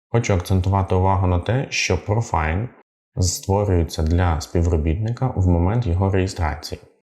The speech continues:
Він або створюється профайл, або вибирається з уже створеного списку профайлів.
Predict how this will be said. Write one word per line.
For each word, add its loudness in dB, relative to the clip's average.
Він 2
або 2
створюється -2
профайл, -2
або 2
вибирається 0
з 2
уже 0
створеного -2
списку -4
профайлів. -6